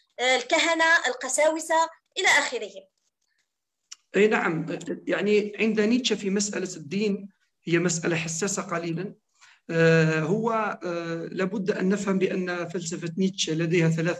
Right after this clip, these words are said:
Speaker 2: مراحل أساسية. المرحلة الأولى هي ما سماها البعض بمرحلة ميتافيزيقا الفنان، هي المرحلة التي كان فيها واقعًا نيتشه تحت تأثير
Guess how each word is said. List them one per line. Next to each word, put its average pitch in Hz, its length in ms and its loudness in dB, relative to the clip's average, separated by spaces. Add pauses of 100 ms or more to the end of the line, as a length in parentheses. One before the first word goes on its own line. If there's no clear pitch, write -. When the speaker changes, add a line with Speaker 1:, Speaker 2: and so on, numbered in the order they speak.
(100)
Speaker 2:
مراحل 165 420 0
أساسية. 156 460 -6 (600)
المرحلة 202 440 6
الأولى 214 300 2
هي 196 240 6
ما 190 120 6
سماها 185 360 -2
البعض 170 360 -2
بمرحلة 185 480 -4
ميتافيزيقا 175 560 -4
الفنان، 160 540 4 (460)
هي 175 80 2
المرحلة 190 460 2
التي 180 180 -6
كان 175 260 -2
فيها 175 380 -4
واقعًا 180 520 -4
نيتشه 170 720 -4 (380)
تحت - 220 -6
تأثير 190 500 2